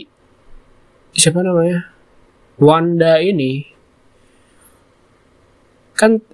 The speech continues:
episode terakhir tuh, ini spoiler alert sih, alert sih sebenarnya, spoiler alert buat teman-teman yang belum nonton sampai episode terakhir, maksudnya semi terakhir gitu ya, episode delapan atau sembilan itu. Itu kan si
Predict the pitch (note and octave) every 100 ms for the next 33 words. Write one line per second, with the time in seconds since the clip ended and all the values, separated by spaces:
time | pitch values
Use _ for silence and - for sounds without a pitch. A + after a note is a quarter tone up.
0 | - F3+ F3+ F3 E3+ E3+ - G3+ G3+ A#3
1 | A#3+ - _ _ _ _ _ E3+ F#3+ G3+
2 | D#3 D3+ D3+ D#3 D#3 E3+ E3+ - C#3 C3
3 | - D3+ D#3+ D3+ - - C3+ C3 D3 C3+
4 | B2+ B2 B2 C3+ - C3+ C3+ C3 - -
5 | D3 D3 D3 D3+ _ _ _ C3+ C3+ C3+
6 | D3 C3+ C3+ C3+ C3+ C3+ C3+ C3 C3+ C3+
7 | C#3 C3+ C3+ A#2+ B2+ B2+ D3 C3 - -
8 | C3+ - - D3 C#3+ C#3+ _ _ - C#3
9 | D#3+ E3+ E3+ _ _ _ _ - - D3+
10 | D3+ D3 C3+ C3 - D#3+ D3 C3 B2 B2
11 | C3 C3 C3+ C3 C3+ C3+ C3 C3 C3+ C3+
12 | C3+ C3 C3 D3 C#3 C#3+ - _ _ _
13 | - - _ _ _ _ - D#3 F#3 A3
14 | G#3+ -